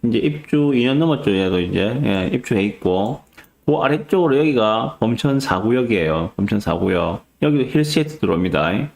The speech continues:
이천 세대 넘어요, 여기도. 그 아래쪽, 여기.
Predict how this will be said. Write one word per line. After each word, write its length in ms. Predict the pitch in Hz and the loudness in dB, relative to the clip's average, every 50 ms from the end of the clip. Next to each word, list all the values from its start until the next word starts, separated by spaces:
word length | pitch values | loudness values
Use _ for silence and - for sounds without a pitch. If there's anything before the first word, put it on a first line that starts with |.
| _ _ _ _ - | _ _ _ _ -2
이천 220 | 120 123 127 131 | 0 0 0 0
세대 240 | 131 147 135 135 123 | 0 0 0 2 2
넘어요, 300 | 127 135 131 120 101 90 | 2 0 0 2 0 0
여기도. 540 | 92 90 87 82 82 82 87 98 117 131 - _ _ _ - - _ _ _ _ - | 0 0 0 0 0 0 0 -2 -4 -6 -10 _ _ _ -20 -20 _ _ _ _ -2
그 140 | - 151 175 | 0 0 2
아래쪽, 640 | - - - 123 131 131 - - 147 117 - - - - | 2 2 0 0 0 -2 -2 0 0 0 -2 -2 -4 -2
여기. 340 | 147 147 147 110 98 - | -2 0 0 -2 -4 -4